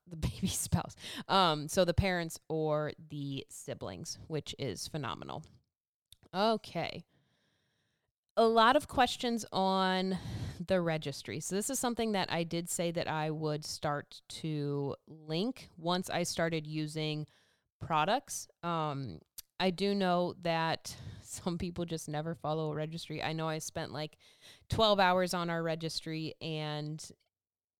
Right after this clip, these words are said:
still obviously got things that weren't on it, which is fine. Very, very, you know, blessed and grateful that people got us things. Um, I ended up buying all the other stuff that I wanted off the registry <laughs> for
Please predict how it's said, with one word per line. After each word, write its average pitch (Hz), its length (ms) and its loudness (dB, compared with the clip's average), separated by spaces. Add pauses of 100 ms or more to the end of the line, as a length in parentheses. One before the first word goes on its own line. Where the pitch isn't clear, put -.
(100)
still 160 600 -2
obviously 160 460 -2
got 156 260 -2
things 160 220 -2
that - 160 -6
weren't 151 300 -8
on 151 180 -6
it, - 120 -8
which 220 160 -8
is 285 140 -8
fine. 226 320 -2
Very, 190 440 -4 (580)
very, 269 580 2 (300)
you 208 100 0
know, 185 200 2
blessed 196 460 2
and 180 380 -4
grateful 185 400 -4
that 170 160 -4
people 175 280 -8
got 165 220 -2
us 160 140 -6
things. 160 260 -8 (440)
Um, 165 600 2 (220)
I 180 100 4
ended 175 240 2
up 165 120 0
buying 156 320 0
all 151 140 2
the 151 120 -2
other 151 220 -2
stuff - 300 -10
that 156 100 -8
I 147 80 -8
wanted 143 280 -8
off 156 160 -8
the - 100 -12
registry 160 680 -10 (240)
<laughs> - 160 -20
for - 280 2